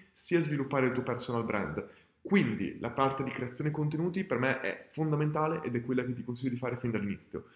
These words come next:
Ma quando uno deve creare contenuti, uno mi può dire: "Sì Luca, ma di che cosa parlo? Non ho ancora tenuto case study." Ecco, lì secondo me è fondamentale documentare. Cerca di documentare il più possibile il tuo percorso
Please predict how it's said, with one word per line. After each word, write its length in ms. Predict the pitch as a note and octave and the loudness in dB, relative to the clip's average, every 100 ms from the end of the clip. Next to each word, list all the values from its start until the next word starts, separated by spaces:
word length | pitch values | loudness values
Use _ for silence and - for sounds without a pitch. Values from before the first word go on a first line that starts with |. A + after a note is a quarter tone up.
| - - | -14 0
Ma 160 | E3 | 2
quando 520 | F#3 G3 G#3 A3 - | 4 4 6 4 4
uno 380 | F3+ C3+ G#2 - | 2 4 2 0
deve 140 | B2+ B2 | 0 2
creare 180 | D3+ D3 | 2 2
contenuti, 640 | D3 C#3+ E3+ E3+ F#3+ G3 - | 0 0 2 2 0 -4 -2
uno 140 | D3+ D3 | 2 4
mi 100 | A#2+ | 4
può 120 | A#2+ | 0
dire: 340 | A2+ A2 G#2 | 2 4 2
"Sì 140 | - D3+ | 0 0
Luca, 220 | C#3+ A#2+ | 0 0
ma 160 | A2+ G#2 | -2 -4
di 120 | - | -6
che 80 | - | -4
cosa 220 | C3+ B2 | -2 2
parlo? 340 | D#3+ D#3 G#2+ A2 | 6 6 6 2
Non 140 | A#2 | 2
ho 20 | |
ancora 280 | B2 D#3 C#3 | 2 2 0
tenuto 300 | C#3+ G#3+ A#2+ | 2 2 2
case 160 | A#2 A2 | 0 -2
study." 440 | - G2+ D#2 F#2+ - - - | 0 -2 -2 -6 -8 -14 0
Ecco, 520 | F3 - B2+ - - | 0 2 -2 -4 0
lì 200 | D#3+ A3 | 4 6
secondo 360 | G#3+ F3+ E3+ F3+ | 4 2 2 2
me 100 | G#3+ | 0
è 80 | |
fondamentale 720 | - F3 F3+ F3+ F3+ A3+ A#3+ A#3+ | 0 -2 0 -2 -2 0 0 0
documentare. 960 | D3 G3 G3 E3 D3 B2+ F#2 E2 C2+ - - - | 0 2 0 0 -2 -2 -8 -8 -8 -10 -20 2
Cerca 240 | A#3 A#3 | 4 8
di 100 | A3 | 6
documentare 500 | F3 F#3+ F3+ F3 G3+ | 6 2 0 2 2
il 60 | - | 2
più 120 | F3 | 0
possibile 500 | F3 - G#3 A#3+ A#3+ | 0 0 4 6 6
il 240 | D#3+ D3 | 4 -2
tuo 240 | - G3+ - | 0 0 4
percorso 880 | E3+ D#3 - G3+ G3+ - A3+ A#3 | 4 4 2 4 4 4 2 2